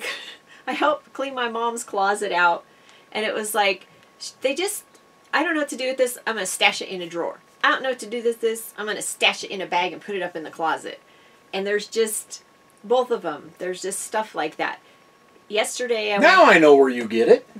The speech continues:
Speaker 1: That's true, it could be. It's hereditary. I am not as bad as them,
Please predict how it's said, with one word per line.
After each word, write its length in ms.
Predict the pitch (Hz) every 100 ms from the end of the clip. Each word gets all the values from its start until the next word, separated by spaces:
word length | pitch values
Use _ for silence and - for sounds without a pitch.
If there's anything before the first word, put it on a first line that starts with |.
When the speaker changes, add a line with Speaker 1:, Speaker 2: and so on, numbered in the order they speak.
| -
Speaker 1:
That's 260 | 233 233 - -
true, 300 | 349 - 143
it 120 | -
could 220 | 277 226
be. 400 | 277 508 160 185 -
It's 120 | -
hereditary. 840 | - 220 302 339 - 160 135 143 - _ - - - - - - - - - - _ _ _ _ _ _ 285 - _ -
I 120 | 226
am 120 | 214 175
not 220 | 185 160
as 140 | 143
bad 200 | 160 151
as 100 | 143
them, 260 | 156 147